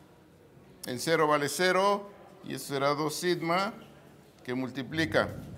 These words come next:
tres por tres, nueve, menos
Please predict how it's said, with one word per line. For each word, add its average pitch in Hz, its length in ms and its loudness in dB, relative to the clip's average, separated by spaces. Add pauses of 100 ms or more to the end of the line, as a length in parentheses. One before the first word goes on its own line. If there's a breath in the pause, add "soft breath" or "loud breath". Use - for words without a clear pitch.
(460)
tres 143 220 -2
por 135 220 -2
tres, 190 520 2 (440)
nueve, 151 520 4 (1300)
menos 165 840 0